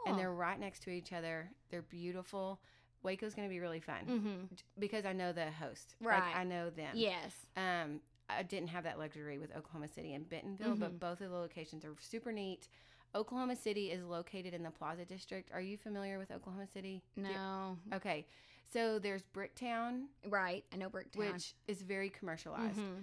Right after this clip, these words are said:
Speaker 1: There's a new upcoming, like, art district. I would compare it to the Bishop's Arts in Dallas.
Speaker 2: Okay.
Speaker 1: Um, up and coming, a lot of small shops, a lot of
Speaker 2: Oh,
Speaker 1: restaurants.
Speaker 2: fun.
Speaker 1: Really love it. So one of
Speaker 2: Yeah.
Speaker 1: my friends' name is Brittany, and she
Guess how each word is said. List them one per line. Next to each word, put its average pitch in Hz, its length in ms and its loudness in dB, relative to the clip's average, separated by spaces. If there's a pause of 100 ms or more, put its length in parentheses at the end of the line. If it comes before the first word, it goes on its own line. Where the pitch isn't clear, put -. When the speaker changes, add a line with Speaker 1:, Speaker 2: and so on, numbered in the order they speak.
(220)
Speaker 1:
There's 208 240 0
a 208 60 2
new 202 280 2
upcoming, 190 480 -2
like, 165 260 -2
art 165 200 0
district. 202 560 -4 (100)
I 226 120 0
would 277 120 0
compare 247 320 -2
it 190 120 -2
to 190 80 -10
the 180 100 -6
Bishop's 170 360 -8
Arts 160 360 -4 (340)
in 165 140 -2
Dallas. - 320 -4 (140)
Speaker 2:
Okay. 233 280 -4 (260)
Speaker 1:
Um, 185 460 2 (300)
up 196 160 0
and 220 120 -2
coming, 185 360 -2
a 165 60 0
lot 160 180 -2
of 180 60 -6
small 185 200 -4
shops, 170 420 -2 (120)
a 180 40 -4
lot 165 180 0
of 170 40 -2
Speaker 2:
Oh, 170 40 -2
Speaker 1:
restaurants. 160 560 -2
Speaker 2:
fun. 175 380 -8 (160)
Speaker 1:
Really 208 360 4
love 165 240 0
it. 139 180 -6
So 190 160 -2
one 185 140 4
of 208 80 2
Speaker 2:
Yeah. 220 60 2
Speaker 1:
my 233 40 0
friends' 190 480 -4 (180)
name 170 280 -4
is 170 160 -10
Brittany, 170 640 -4
and 175 160 -2
she 202 640 -6